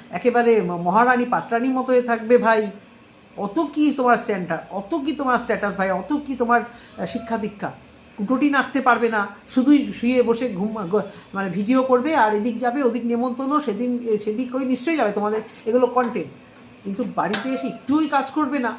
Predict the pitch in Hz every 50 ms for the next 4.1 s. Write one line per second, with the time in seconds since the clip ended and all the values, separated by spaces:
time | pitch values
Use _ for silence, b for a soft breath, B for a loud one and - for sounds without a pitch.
0 | - - 226 254 311 302 247 254 277 277 285 285 277 277 254 214 247 254 247 240
1 | 233 226 208 - - 220 208 190 196 180 175 180 202 208 196 208 247 277 302 302
2 | - 370 - - - 330 214 - B B B B - 185 196 202 190 202 - -
3 | 214 262 294 294 - 370 294 330 320 320 349 330 330 330 320 330 339 359 349 -
4 | 415